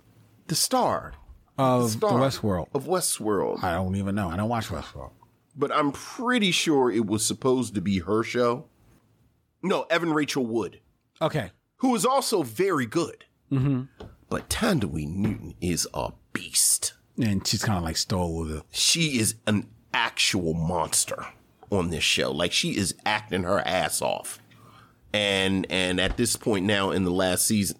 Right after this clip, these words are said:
Speaker 1: if this is the last season, but now it's like her and Tessa Thompson just putting on a clinic every
Speaker 2: <laughs>
Speaker 1: week. It's like her, Tessa Thompson, Jeffrey Wright are, like, looking at, um, Chiwetel Ejiofor, Clark Peters,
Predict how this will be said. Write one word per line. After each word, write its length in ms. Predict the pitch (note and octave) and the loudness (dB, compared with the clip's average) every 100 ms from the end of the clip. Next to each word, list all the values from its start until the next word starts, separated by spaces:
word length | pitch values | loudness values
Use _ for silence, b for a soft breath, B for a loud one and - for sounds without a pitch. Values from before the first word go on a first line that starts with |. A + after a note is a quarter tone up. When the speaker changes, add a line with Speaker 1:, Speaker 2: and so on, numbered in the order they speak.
| G#2+ | -2
Speaker 1:
if 200 | F2 F2+ | -2 0
this 140 | A#2+ | 0
is 60 | F#2 | 2
the 40 | |
last 220 | G2 F#2 | 2 2
season, 180 | F#2 F2 B B - | 0 -4 B B -2
but 100 | A2 | 2
now 220 | A2+ G#2 | 2 2
it's 220 | E2+ G#2+ | 2 2
like 200 | F#2 F2+ | 2 0
her 260 | - A#2+ A2+ - | 2 2 2 2
and 160 | F#2 | 0
Tessa 260 | - G#2+ G2+ | 0 -2 -2
Thompson 640 | - G#2+ G#2+ - G#2+ A2 B B B B B _ | 0 0 0 0 0 -4 B B B B B _
just 320 | A2 A2 - - | -2 0 0 0
putting 240 | C3 G2+ | 0 2
on 160 | G2 D#2 | 2 0
a 40 | |
clinic 460 | - G#2 D2+ - - - | -2 -2 -2 -8 -16 -6
every 240 | F2 - | -4 -2
Speaker 2:
<laughs> 100 | G#2+ | 0
Speaker 1:
week. 240 | E2+ - - - _ b b b b b b - | 0 -2 -8 -18 _ b b b b b b -2
It's 140 | C3 | 0
like 160 | C3 G#2 | 0 0
her, 220 | D#3 E3 | 2 0
Tessa 320 | E3 D#3+ - | 0 -2 -2
Thompson, 540 | B2+ D3 B2+ - A#2 G#2+ B _ | 0 0 0 2 0 -2 B _
Jeffrey 420 | G2 C3 B2 A#2+ | -4 -2 0 0
Wright 380 | G#2 A#2 F#2+ - B B B B | 2 2 2 -2 B B B B
are, 160 | A2+ A#2 | 0 2
like, 240 | G#2 G#2 | 4 2
looking 500 | G#2+ A#2 - G#2+ F#2+ F2 | 2 0 0 0 0 0
at, 300 | G2 G2 F#2+ - F#2 | 2 2 2 -2 0
um, 580 | F#2+ F#2 F2+ F2 E2+ - b b b - | 2 2 2 0 -4 -8 b b b -4
Chiwetel 640 | - C3+ A2 A2 C3 A#2 - | 2 2 4 2 2 2 4
Ejiofor, 640 | A2 G2 G#2+ A2+ G#2+ G2+ | 2 0 0 2 2 0
Clark 360 | - G#2+ F2+ - | 0 0 0 -2
Peters, 500 | A#2 G2+ G2 F#2+ | 2 4 4 2